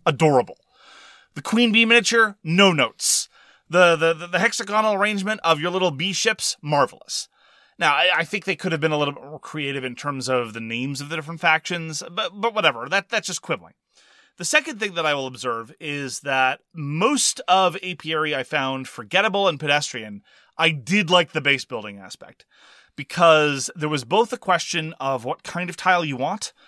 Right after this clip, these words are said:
There are endgame scoring, there are instant ones, there are farms, and then there are,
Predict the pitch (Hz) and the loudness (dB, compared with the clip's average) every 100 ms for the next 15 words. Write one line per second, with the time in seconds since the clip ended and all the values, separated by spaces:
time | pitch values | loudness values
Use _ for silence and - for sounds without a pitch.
0 | _ - 113 101 - 185 190 196 175 - | _ -2 0 0 -2 -2 0 0 -2 2
1 | 170 160 156 139 127 131 151 - 160 139 | 4 6 4 2 0 0 -4 -4 -2 -2
2 | 120 127 117 - 139 135 131 127 - 131 | 0 -2 -2 4 6 6 4 0 -2 0
3 | 127 123 117 | 2 2 0